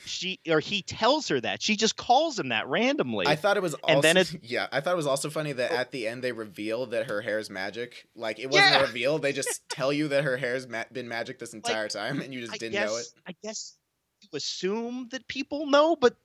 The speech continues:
Speaker 1: for the people that haven't watched it, it's just like, "Oh,
Speaker 2: Yeah,
Speaker 1: huh,
Speaker 2: exactly.
Speaker 1: all right."
Speaker 2: It's just a bunch
Speaker 1: Because,
Speaker 2: of
Speaker 1: like,
Speaker 2: weird reveals.
Speaker 1: they explain both,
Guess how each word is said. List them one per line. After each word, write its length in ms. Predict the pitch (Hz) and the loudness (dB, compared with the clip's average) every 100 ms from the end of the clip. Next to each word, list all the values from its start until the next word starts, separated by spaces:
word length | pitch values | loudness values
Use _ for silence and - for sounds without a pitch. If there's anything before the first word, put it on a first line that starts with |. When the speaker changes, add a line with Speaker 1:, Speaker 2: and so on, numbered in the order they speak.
| _ | _
Speaker 1:
for 160 | - 180 | -2 0
the 80 | |
people 240 | 180 220 202 | 2 4 8
that 80 | 151 | 8
haven't 300 | 156 160 139 | 8 6 6
watched 380 | 131 143 - 135 | 8 8 4 0
it, 160 | 113 _ - | 0 _ -12
it's 140 | 135 | -10
just 140 | - 127 | -8 -6
like, 140 | 110 - | -8 -4
"Oh, 280 | 147 - - _ | -6 -6 -14 _
Speaker 2:
Yeah, 180 | 110 107 | -4 -2
Speaker 1:
huh, 40 | |
Speaker 2:
exactly. 300 | 87 - 110 | -2 -2 2
Speaker 1:
all 60 | 135 | 4
right." 140 | 101 | 2
Speaker 2:
It's 120 | 113 - | -2 -4
just 180 | 127 | -6
a 40 | - | -4
bunch 120 | 127 | 2
Speaker 1:
Because, 140 | 233 202 | 4 6
Speaker 2:
of 40 | |
Speaker 1:
like, 140 | 202 180 | 6 4
Speaker 2:
weird 180 | 110 | 0
reveals. 260 | 101 101 104 | -8 -10 0
Speaker 1:
they 80 | 175 | 0
explain 480 | - - 180 185 175 | 2 2 4 4 2
both, 240 | 160 160 | 0 -2